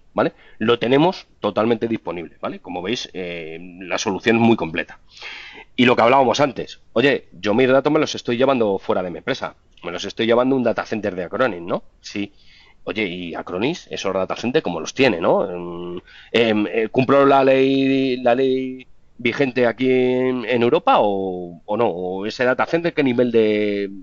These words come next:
qué nivel de tier tiene? Pues como veis, tenemos una máxima seguridad en tier, en tier cuatro, tenemos toda la, bueno, Acronis tiene todas las certificaciones para su data center en, en las diferentes tecnologías y nosotros nos conectamos directamente aquí a dos data centers,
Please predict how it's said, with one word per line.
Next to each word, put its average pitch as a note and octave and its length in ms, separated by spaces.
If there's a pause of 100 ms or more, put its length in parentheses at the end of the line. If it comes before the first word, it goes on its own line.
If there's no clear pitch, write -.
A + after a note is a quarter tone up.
(100)
qué A#2+ 80
nivel A#2+ 240
de A2 80
tier A2+ 300
tiene? - 320 (340)
Pues F#2+ 100
como G#2 220
veis, C#3+ 420
tenemos G#2 300
una G2+ 140
máxima A2+ 420
seguridad G#2+ 460
en F#2+ 100
tier, G#2+ 500 (440)
en A2 160
tier G#2+ 180
cuatro, F3 460 (200)
tenemos G2 420
toda A2+ 260
la, G#2+ 100
bueno, G2 320 (180)
Acronis A#2 440
tiene A2 200
todas A2 240
las A2 140
certificaciones G2+ 640
para F#2+ 180
su - 140
data F#2+ 240
center F#2+ 400
en, E2 380
en F#2+ 100
las F2+ 140
diferentes F2+ 420
tecnologías F#2 580 (380)
y C3 100
nosotros C3 320
nos D3+ 120
conectamos D3+ 440
directamente D3+ 520
aquí - 280
a A2+ 100
dos C3+ 100
data A2+ 240
centers, - 320